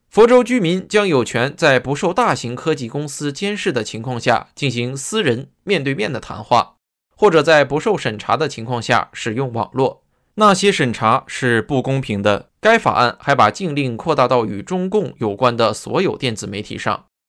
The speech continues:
并禁止未经父母同意收集儿童数据，禁止从学校的在线课程中收集数据。法案还允许人们删除或编辑自己孩子的数据。德桑蒂斯表示，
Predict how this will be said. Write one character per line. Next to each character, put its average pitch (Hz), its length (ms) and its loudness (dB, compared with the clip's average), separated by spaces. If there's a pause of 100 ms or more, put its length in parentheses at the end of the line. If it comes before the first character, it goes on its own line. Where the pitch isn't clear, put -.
(140)
并 156 300 2
禁 220 180 -2
止 117 280 -4
未 151 120 2
经 143 220 -6
父 208 220 -2
母 113 180 -6
同 113 240 -8
意 156 240 -6
收 139 240 -2
集 117 200 -6
儿 110 180 -2
童 123 180 -8
数 120 180 -6
据， 110 300 -8 (400)
禁 247 240 0
止 123 300 -6
从 127 240 -6
学 120 200 -2
校 170 220 0
的 110 140 -2
在 170 200 0
线 117 220 -6
课 135 160 -2
程 110 180 -4
中 120 300 -6
收 117 240 -2
集 104 160 -8
数 120 180 -4
据。 110 280 -6 (340)
法 147 220 4
案 196 120 6
还 175 120 2
允 165 200 -2
许 147 140 -4
人 117 180 0
们 120 160 -2
删 180 240 -4
除 131 400 -6
或 143 220 2
编 165 240 -2
辑 135 220 -6
自 165 180 -4
己 120 160 -10
孩 107 220 -8
子 143 100 -10
的 113 140 -4
数 120 200 -8
据。 120 300 -8 (460)
德 170 100 6
桑 190 160 4
蒂 190 100 0
斯 151 140 -2
表 120 180 2
示， - 360 -4